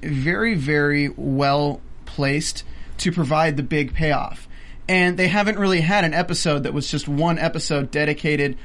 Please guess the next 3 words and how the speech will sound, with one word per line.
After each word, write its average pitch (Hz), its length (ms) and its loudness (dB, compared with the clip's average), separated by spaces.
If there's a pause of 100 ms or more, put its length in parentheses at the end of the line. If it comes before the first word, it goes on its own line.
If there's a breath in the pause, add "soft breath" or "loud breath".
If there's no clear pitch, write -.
(100)
completely 175 1000 0 (220)
to 151 560 2 (500)
setup. 135 560 -2